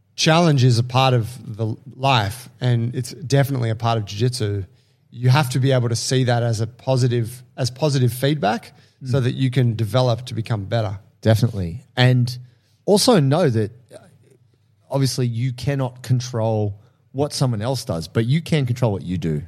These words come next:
Speaker 2: So if you are suffering kind of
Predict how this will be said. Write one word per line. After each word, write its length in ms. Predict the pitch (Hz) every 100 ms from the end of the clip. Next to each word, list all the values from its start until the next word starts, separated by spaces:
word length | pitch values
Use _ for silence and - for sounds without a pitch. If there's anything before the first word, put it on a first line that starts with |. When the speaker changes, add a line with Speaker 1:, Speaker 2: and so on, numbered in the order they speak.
| - _ _ _ _
Speaker 2:
So 400 | - 135 123 117 -
if 220 | 131 -
you 140 | 151 175
are 60 |
suffering 840 | 127 - 151 - 143 117 107 98 92 _ _ _ _ 101 _ -
kind 200 | -
of 40 | 269